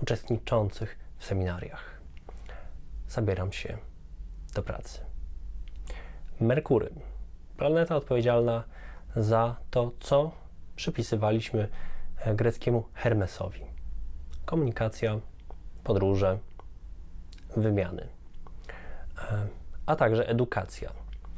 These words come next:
Czyli to, co jest związane z naszymi intelektualnymi kompetencjami oraz to, w jaki sposób, e, kontaktujemy się ze światem. Bo warto mieć świadomość tego, że,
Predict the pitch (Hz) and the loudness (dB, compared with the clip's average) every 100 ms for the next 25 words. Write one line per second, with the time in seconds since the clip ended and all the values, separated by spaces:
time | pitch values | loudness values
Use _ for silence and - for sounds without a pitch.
0 | - - - 156 180 175 180 143 139 131 | -8 -8 -4 0 2 6 6 6 4 4
1 | 135 131 123 120 - 120 120 - 139 143 | 4 4 4 2 4 4 4 4 2 4
2 | 131 127 - 123 120 120 120 113 123 117 | 2 0 2 4 4 6 4 4 4 4
3 | 107 104 101 95 - 92 101 175 - - | 4 2 2 2 2 4 4 4 0 -8
4 | - - - 131 - 147 143 127 110 - | -8 -4 2 4 4 4 4 2 -2 0
5 | 127 123 - 120 - 123 117 117 - - | 0 2 2 -2 0 2 4 2 -4 -6
6 | - 139 139 - 135 135 - 131 - 117 | -2 0 0 4 4 4 2 0 2 4
7 | 104 - - - - - - - - - | 4 2 0 -2 -2 0 0 0 2 4
8 | - - 143 170 170 156 - 135 131 127 | 4 4 4 4 4 4 4 2 2 2
9 | - 127 123 123 | 2 2 4 2